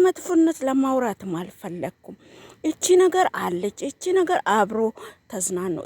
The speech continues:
እቺ ነገር አብሮ ምሳ በሉ፣ አብሮ አደሩ የሚለው በቃ እሰ-፣ ዘገነነኝና በቃ ሳላውራ ነው እንደውም ዝም ብዬ ዝባዝንቄ ብዬ ያወጣሁት ማለት ነው። ለምን ብትሉ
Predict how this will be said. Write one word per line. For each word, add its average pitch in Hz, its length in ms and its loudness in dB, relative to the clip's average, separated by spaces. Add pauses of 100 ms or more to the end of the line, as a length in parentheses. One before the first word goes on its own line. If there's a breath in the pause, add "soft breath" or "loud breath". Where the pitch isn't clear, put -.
እቺ 285 340 -2
ነገር 359 260 4 (100)
አብሮ 185 280 0 (100)
ምሳ 220 220 -2 (140)
በሉ፣ 160 240 -8 (160)
አብሮ 185 260 2 (160)
አደሩ - 380 -4 (280)
የሚለው 311 880 6 (560 loud breath)
በቃ - 300 -8 (640)
እሰ-፣ 240 400 0 (800)
ዘገነነኝና 311 1160 4 (720)
በቃ 208 280 -14 (140)
ሳላውራ 202 580 0 (100)
ነው 190 160 -4
እንደውም 190 420 -4 (180)
ዝም 202 260 -6
ብዬ 185 260 -14 (600 loud breath)
ዝባዝንቄ 190 640 -4 (300)
ብዬ 202 280 -6
ያወጣሁት 202 640 0
ማለት 214 360 -6
ነው። - 140 -20 (480 loud breath)
ለምን 311 380 6
ብትሉ 226 400 -10